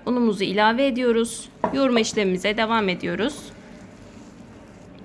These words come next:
Hamurumuz elimizi bıraktı. Orta kıvamlı bir hamur elde ettik. Şimdi şekil verme işlemimize geçiyoruz. Hamurumuzdan ceviz büyüklüğünde parçalar alıyoruz. Avucumuzun içerisinde yuvarlıyoruz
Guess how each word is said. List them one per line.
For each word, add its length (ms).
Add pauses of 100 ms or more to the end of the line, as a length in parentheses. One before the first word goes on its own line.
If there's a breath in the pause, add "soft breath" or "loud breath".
(3500 loud breath)
Hamurumuz 580
elimizi 460
bıraktı. 540
Orta 320
kıvamlı 400
bir 120
hamur 300
elde 300
ettik. 340
Şimdi 400
şekil 360
verme 340
işlemimize 580
geçiyoruz. 680 (2250)
Hamurumuzdan 720
ceviz 320
büyüklüğünde 480
parçalar 460
alıyoruz. 500
Avucumuzun 600
içerisinde 460
yuvarlıyoruz 960